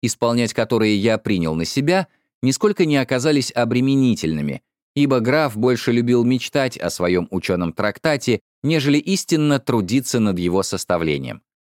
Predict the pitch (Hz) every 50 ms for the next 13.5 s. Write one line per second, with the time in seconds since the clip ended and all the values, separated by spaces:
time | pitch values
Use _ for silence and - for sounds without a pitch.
0 | _ _ _ _ _ _ _ - 143 143 143 131 110 120 123 120 104 98 110 107
1 | 92 85 73 - 85 80 90 92 - - 92 90 90 87 85 85 85 87 87 85
2 | - - - 87 82 82 78 - - 80 78 87 98 127 160 165 - - _ _
3 | _ _ _ _ - 131 120 113 120 139 151 156 165 160 - - 98 - - 82
4 | 87 87 80 - - 95 95 95 87 87 87 85 - 107 107 123 151 165 143 -
5 | _ _ _ _ _ _ - 110 135 147 139 147 170 190 180 - - 143 135 127
6 | 120 117 123 147 135 113 101 98 95 95 95 107 139 160 151 135 135 127 113 -
7 | - - - 123 117 113 110 - 123 110 - 123 - - - - 107 95 90 110
8 | 120 120 - - 139 113 80 - - - - - - _ _ _ _ _ _ -
9 | 156 180 180 185 202 202 - - 117 - - 95 - - 98 95 104 104 104 95
10 | - - 104 104 101 95 98 127 131 120 107 - - 107 98 - 113 107 101 101
11 | 95 92 - 107 110 131 156 165 151 139 131 123 117 110 131 131 110 - - 120
12 | - - 107 98 95 113 135 143 139 131 - 92 117 110 107 104 107 120 120 -
13 | - - - 117 113 95 80 - -